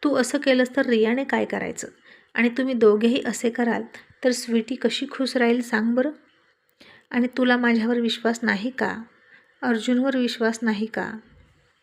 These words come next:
"आम्ही स्वीटीला व्यवस्थित सांभाळणार नाही असं वाटतं का तुला?" आणि कुणाल अश्रू भरलेल्या डोळ्यांनी म्हणाला, तन्वी, अगं काय बोलतेस तू? प्लीज, असं बोलून तू मला आणखीन रडायला भाग पाडू नकोस.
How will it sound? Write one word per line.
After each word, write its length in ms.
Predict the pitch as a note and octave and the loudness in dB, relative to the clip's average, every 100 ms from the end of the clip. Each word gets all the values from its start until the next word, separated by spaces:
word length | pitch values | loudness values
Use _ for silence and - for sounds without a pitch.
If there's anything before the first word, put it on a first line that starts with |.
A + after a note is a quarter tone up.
| _ - - _ _ _ _ _ _ _ _ _ _ _ _ _ _ _ _ _ _ _ _ _ _ - | _ -20 -20 _ _ _ _ _ _ _ _ _ _ _ _ _ _ _ _ _ _ _ _ _ _ -4
"आम्ही 300 | A3 G#3+ A#3 | -2 2 0
स्वीटीला 420 | A#3 A3+ G#3+ A3+ | 2 2 2 2
व्यवस्थित 440 | A3+ A3+ A3+ A3+ A#3 | 2 2 0 -4 -6
सांभाळणार 500 | - A3 G#3 G#3+ A#3 | -4 -2 -2 0 0
नाही 280 | A#3 A3+ | 0 -2
असं 260 | A3+ A3 C4+ | -4 -4 0
वाटतं 300 | A#3 A#3 A3 | 0 -2 -6
का 120 | G#3+ | -6
तुला?" 340 | G3+ G#3 A3+ D4+ - _ _ _ _ - - - _ | -6 -6 -6 -6 -14 _ _ _ _ -20 -20 -20 _
आणि 160 | B3+ B3+ | 0 0
कुणाल 380 | B3+ B3+ B3 B3 | 0 2 2 0
अश्रू 380 | A#3 - A#3+ | -4 -2 0
भरलेल्या 420 | A#3 G#3+ G#3+ G#3+ A3 | 0 0 0 0 2
डोळ्यांनी 440 | G#3+ G#3 G#3 A3+ | 2 0 0 -2
म्हणाला, 340 | A3 G3+ A3 A3+ - | -2 -2 -4 -6 -2
तन्वी, 380 | A3 A3+ A#3 - - - _ _ | 0 0 0 -4 -10 -20 _ _
अगं 180 | A#3+ A#3+ | 0 0
काय 300 | B3 G#3+ A3 | 0 0 2
बोलतेस 460 | A#3 A3 A3 G#3 - | 2 0 0 -8 -8
तू? 60 | - - _ _ _ - | -12 -14 _ _ _ 0
प्लीज, 200 | D4 C4 | 6 6
असं 280 | A3+ - | 6 4
बोलून 280 | B3+ B3+ B3+ | 4 4 2
तू 100 | C4 | 0
मला 180 | B3+ B3+ | 2 2
आणखीन 420 | A3 G#3+ - C4+ B3 | 2 0 -4 0 4
रडायला 260 | A3 G#3+ | 6 6
भाग 200 | G#3+ G#3+ | 2 -2
पाडू 260 | A3 - G3+ | -2 0 0
नकोस. 400 | G3 - G#2 | -2 -8 -12